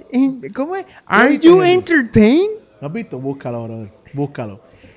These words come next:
Speaker 2: Eh, eh, porque
Speaker 1: Eh,
Speaker 2: lo que
Speaker 1: las jevas de Miramar, pero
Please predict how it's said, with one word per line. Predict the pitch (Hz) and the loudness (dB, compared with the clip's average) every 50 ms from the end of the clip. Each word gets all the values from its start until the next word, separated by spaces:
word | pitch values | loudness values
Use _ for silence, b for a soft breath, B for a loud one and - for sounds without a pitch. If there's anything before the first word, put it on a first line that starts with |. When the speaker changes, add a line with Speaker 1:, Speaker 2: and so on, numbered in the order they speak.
| b b | b b
Speaker 2:
Eh, | 151 156 156 156 - | -4 -4 -4 -4 -4
eh, | - 170 175 | -6 -6 -6
porque | 170 - - 175 170 240 - 170 175 | -6 -4 -4 -4 -2 0 0 0 0
Speaker 1:
Eh, | 170 | 0
Speaker 2:
lo | 170 | 0
que | 165 202 | 0 0
Speaker 1:
las | 208 202 233 | 0 0 0
jevas | 190 196 208 233 233 | 0 0 0 0 0
de | 269 | 0
Miramar, | 285 285 277 269 262 254 294 330 330 - | -2 0 0 -2 -2 -2 -4 -6 -6 -6
pero | 277 233 | -2 -2